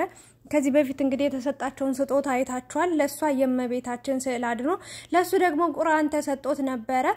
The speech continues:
በዛ መንገድ እንግዲህ ብዙ ነገሮችን፣ እ፣ ተናግሯል ማለት ነው። ቪዲዮ መጨረሻ ላይ እነ አላዛር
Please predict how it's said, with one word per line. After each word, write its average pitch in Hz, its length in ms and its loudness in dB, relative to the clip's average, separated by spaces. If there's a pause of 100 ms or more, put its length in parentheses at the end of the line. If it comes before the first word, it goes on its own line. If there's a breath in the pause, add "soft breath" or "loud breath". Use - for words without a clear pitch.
(300 loud breath)
በዛ 339 240 4 (200)
መንገድ 302 360 4
እንግዲህ 277 300 -2
ብዙ 330 160 -2 (100)
ነገሮችን፣ 269 680 -2 (140)
እ፣ 247 240 -6
ተናግሯል 254 640 0
ማለት 247 280 -2
ነው። 311 140 2 (140)
ቪዲዮ 254 280 0
መጨረሻ 247 500 -4
ላይ 247 160 -2 (400 soft breath)
እነ 262 200 2
አላዛር 262 500 0